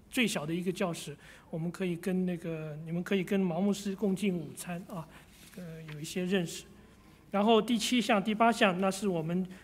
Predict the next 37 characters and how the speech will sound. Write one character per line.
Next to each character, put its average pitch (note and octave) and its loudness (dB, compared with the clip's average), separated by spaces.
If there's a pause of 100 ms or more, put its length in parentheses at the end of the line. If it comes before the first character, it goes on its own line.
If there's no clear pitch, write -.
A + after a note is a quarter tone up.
(100)
呃， E3+ -2
正 A3 4
在 G#3+ 10
进 A3 6
行 G3 2
的 G3 2
这 F#3 -4
个 F3 -4
门 F3+ 2
徒 G#3 -6
造 G#3 4
就 G#3 0
的 F#3+ 0
课 G3 -2
程， E3 -4 (360)
呃， E3 -4 (300)
一 F#3+ -4
个 G3+ 2
是 G3 2
生 G#3+ 2
命 G#3 6
速 G3 -2
查 F#3 -2
经， A3 2 (140)
呃， F3+ -12
照 F3+ 0
样 F3 0
进 E3 -2
行， E3 -6
今 F#3 -2
天 F3+ 2
晚 D#3+ -2
上 F3+ -2
八 G3+ 4
点， E3+ -2
还 F3+ -6
有 E3+ -4